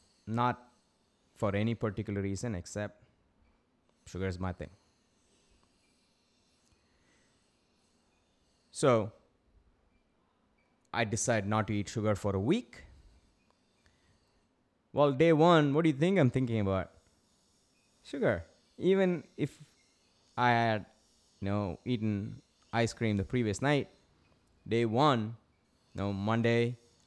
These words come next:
afternoon-ish or maybe Monday evening, all I'm thinking about is sugar. And Monday night after dinner, oh,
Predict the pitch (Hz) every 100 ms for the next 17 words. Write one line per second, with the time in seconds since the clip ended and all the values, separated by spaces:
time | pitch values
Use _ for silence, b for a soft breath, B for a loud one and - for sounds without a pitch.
0 | _ - 120 - 123 120 135 131 123 127
1 | 131 143 151 139 139 135 160 127 113 139
2 | - _ _ _ _ _ _ _ _ _
3 | _ _ _ _ _ _ _ _ _ 123
4 | 123 113 117 101 104 95 98 101 - 160
5 | 104 82 _ _ _ _ _ _ _ _
6 | _ _ _ _ - 110 107 113 110 117
7 | 139 123 123 113 123 135 147 - 131 123